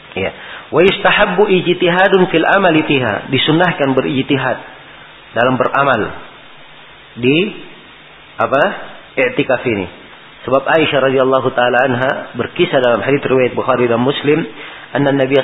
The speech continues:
sallallahu alaihi wasallam kana idza dakhala al-ashrul awakhir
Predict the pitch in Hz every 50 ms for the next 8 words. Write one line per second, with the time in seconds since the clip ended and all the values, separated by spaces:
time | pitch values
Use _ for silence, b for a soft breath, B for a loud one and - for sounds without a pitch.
0 | - 131 127 120 123 127 127 135 131 120 113 - 147 151 147 143 139 143 165 185
1 | - - - - - - - - - - - - - - - - - 139 143 151
2 | 147 139 135 139 139 127 131 127 120 147 147 - 156 139 135 127 123 117 110 -
3 | - 123 151 165 - - 147 131 135 131 127 - - 127 127 135 156 175 180 170
4 | 180 202 -